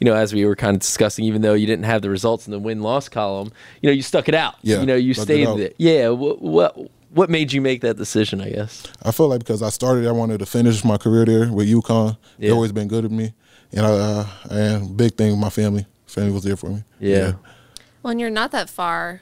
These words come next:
Speaker 3: from there now. It's just
Speaker 2: Nope.
Speaker 3: kinda nice. So are, is your family able to get down to Baltimore easily since it's not too, too far?
Speaker 2: Yeah, no, um, actually, I go home.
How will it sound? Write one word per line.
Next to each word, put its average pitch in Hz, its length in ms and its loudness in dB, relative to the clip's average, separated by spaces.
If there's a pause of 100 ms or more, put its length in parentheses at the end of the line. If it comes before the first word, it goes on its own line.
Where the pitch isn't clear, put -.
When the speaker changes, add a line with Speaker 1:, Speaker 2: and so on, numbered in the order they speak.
(120)
Speaker 3:
from 180 220 -8
there 160 220 -8
now. 165 380 -6
It's 185 120 -6
just 202 160 -2
Speaker 2:
Nope. - 40 -18
Speaker 3:
kinda 175 200 -10
nice. 165 180 -10
So 202 80 -4
are, 185 80 -2
is 185 200 -6
your 196 120 -2
family 185 420 -6
able 175 160 -4
to 170 80 -8
get 170 160 -8
down 165 200 -6
to 180 100 -10
Baltimore 190 520 -8
easily 190 380 -8
since - 180 -14
it's 180 140 -14
not 175 220 -10 (100)
too, 370 140 -6
too 262 160 -8
far? 160 440 -6
Speaker 2:
Yeah, 113 200 2
no, 117 280 -4
um, 123 320 2 (220)
actually, 143 220 2
I 170 40 0
go 156 180 2
home. 123 320 0